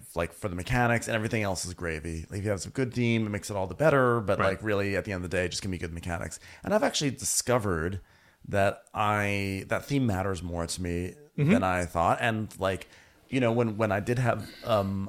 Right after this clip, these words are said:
Speaker 1: a relatively negative experience with Weather Machine, that was a moment where there was lots of mechanics going on, sort of, like, relatively interesting, but not, like, amazingly interesting mechanics, but it, but things happening.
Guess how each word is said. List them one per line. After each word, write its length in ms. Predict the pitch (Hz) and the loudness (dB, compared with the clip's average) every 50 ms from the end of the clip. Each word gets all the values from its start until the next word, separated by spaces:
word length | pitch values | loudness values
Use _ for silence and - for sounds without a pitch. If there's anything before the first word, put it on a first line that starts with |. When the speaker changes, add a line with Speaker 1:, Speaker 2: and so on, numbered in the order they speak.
| - 90 98 | -8 -8 -8
Speaker 1:
a 60 | - | -2
relatively 520 | 110 113 110 110 - - 95 95 101 107 | 0 2 2 2 0 -4 -4 -4 -4 -2
negative 440 | 92 95 95 95 95 92 98 104 - | -2 0 0 0 -2 -2 -4 -4 -4
experience 440 | 98 - - - 101 92 87 82 80 | -4 -6 -6 -4 -2 -4 -4 -4 -6
with 120 | 85 78 | -6 -2
Weather 180 | 95 98 135 156 | 0 0 2 2
Machine, 560 | 160 147 - - 127 123 120 131 156 165 139 - _ _ _ _ _ _ _ _ _ _ - _ | 0 0 0 2 2 2 2 2 0 -2 -4 -8 _ _ _ _ _ _ _ _ _ _ -16 _
that 240 | - 85 95 95 92 | -4 2 4 4 6
was 220 | 110 113 107 104 - - - | 4 4 2 0 -6 -8 -8
a 60 | 110 | -6
moment 440 | 113 104 101 101 98 101 113 123 117 | -4 -2 0 0 0 0 -2 -2 -2
where 200 | 104 98 95 98 | -2 0 0 0
there 140 | 92 95 90 | 0 -2 -2
was 220 | 92 92 85 - - - - - - - - | -2 -4 -4 -6 -8 -12 -18 -18 -18 -18 -6
lots 280 | - 95 95 104 - - | 0 2 4 4 4 2
of 40 | 131 | 0
mechanics 520 | 131 123 - 113 104 98 101 101 - - | 2 2 2 4 4 4 2 0 -2 0
going 260 | - 101 98 92 90 | 0 2 2 2 2
on, 640 | 90 87 85 85 90 101 120 139 135 131 131 - - | 2 2 2 2 0 0 -2 -2 -4 -6 -10 -14 -14
sort 300 | _ - - - 120 113 | _ -4 0 2 4 2
of, 80 | 107 - | 4 2
like, 240 | 90 98 - - - _ _ _ _ _ _ _ _ - | 0 0 0 -2 -10 _ _ _ _ _ _ _ _ 0
relatively 380 | 165 175 214 - - 175 156 131 | 2 2 2 2 0 -2 -2 -2
interesting, 840 | - 110 107 - 98 95 - - 92 85 87 92 104 123 131 131 - _ _ _ - | 0 -2 -2 -2 -2 -6 -4 -2 -2 -2 -2 0 -2 -2 -4 -6 -8 _ _ _ 0
but 60 | 160 | 4
not, 200 | 160 156 143 - | 6 6 6 6
like, 220 | 95 87 87 - | 4 0 0 0
amazingly 420 | - 90 87 85 90 80 87 85 - | -2 -4 -2 -2 -4 -4 -4 -6 -6
interesting 300 | 76 - 82 - 87 85 | -6 -8 -6 -6 -4 -4
mechanics, 300 | 80 - 90 82 98 - | -4 -2 -2 -2 0 0
but 120 | 160 - - | 0 -2 0
it, 240 | - 156 - - - | -4 -6 -6 0 0
but 160 | 175 175 - | 0 0 2
things 180 | 175 175 165 147 | -2 -2 0 2
happening. 540 | 143 113 107 104 - 110 110 110 110 110 | 2 2 2 2 0 0 0 0 -2 -4